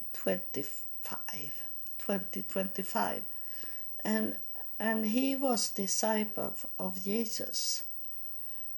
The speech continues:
And he's telling that it was, it, it is he that talking, and he say it was like a force to stay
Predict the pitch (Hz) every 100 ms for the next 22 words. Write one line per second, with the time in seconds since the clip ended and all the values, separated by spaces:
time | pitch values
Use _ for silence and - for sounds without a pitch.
0 | - - - 214 208 208 214 220 254 226
1 | - - - 330 320 - - - - -
2 | - - - - - - - - - -
3 | 226 - - - - - - 220 285 302
4 | - - - - - - - - - -
5 | - - 262 240 - 226 254 269 247 214
6 | - 302 294 220 202 196 180 - - -
7 | - - 226 - - - 180 175 196 208
8 | 233 233 - 262 247 196 254 240 - 170
9 | 175 - 160 - 220 190 - - - -
10 | - - - - - - - - 214 -
11 | - 220 185 165 185